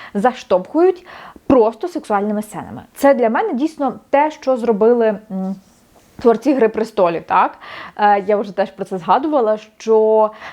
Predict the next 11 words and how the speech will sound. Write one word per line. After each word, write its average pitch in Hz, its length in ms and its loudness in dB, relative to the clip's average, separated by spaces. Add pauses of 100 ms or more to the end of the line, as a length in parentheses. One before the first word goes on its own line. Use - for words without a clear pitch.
(140)
е, 208 140 2
типу, 254 600 -4 (1600)
історія 311 400 0
набагато 254 400 -4
багатошаровіша, 220 1040 -4
набагато 180 360 -8
багатошаровіша, 175 960 -4
ми 180 140 -4
зрозуміли, 175 480 -2 (340)
набагато 240 500 2
цікавіша, 226 680 -2